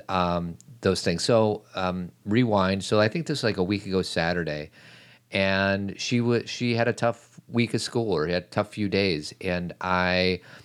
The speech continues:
struggled with engaging with her. And then I started messing with her, and she started opening up a little bit, and then I started tickling her. I said, "What do you wanna do?" And she's like, "I wanna go to the park."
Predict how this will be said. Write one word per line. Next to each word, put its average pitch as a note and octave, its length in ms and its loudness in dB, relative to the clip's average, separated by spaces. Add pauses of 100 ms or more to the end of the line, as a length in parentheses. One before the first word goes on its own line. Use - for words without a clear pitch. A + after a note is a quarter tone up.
(120)
struggled A2 640 2
with F#2+ 460 0
engaging G2 600 0
with D#2+ 180 -6
her. C#2 420 -6
And F2+ 540 -2
then F#2+ 460 0 (380)
I G2+ 80 -4
started A2 360 2
messing G2 320 0
with F#2+ 200 -2
her, F#2+ 240 2
and F#2 180 0
she D#3 140 -4
started E3 380 0
opening A2 320 0
up G#2 120 -4
a A2 40 0
little F#2+ 200 -2
bit, G2 200 2
and G2+ 80 -6
then G2+ 80 -2
I G#2+ 60 0
started G#2 280 0
tickling G2 300 -2
her. G2 80 0 (100)
I G2 60 0
said, A#2 180 -4
"What G#2+ 220 -4
do C3+ 40 2
you C3+ 60 2
wanna B2+ 180 0
do?" A2 300 2 (480)
And G2+ 240 0
she's G#2 120 -4
like, G#2+ 120 2
"I A2+ 60 4
wanna A#2+ 140 2
go G#2+ 100 2
to G2 60 -2
the G2+ 60 -4
park." - 440 -4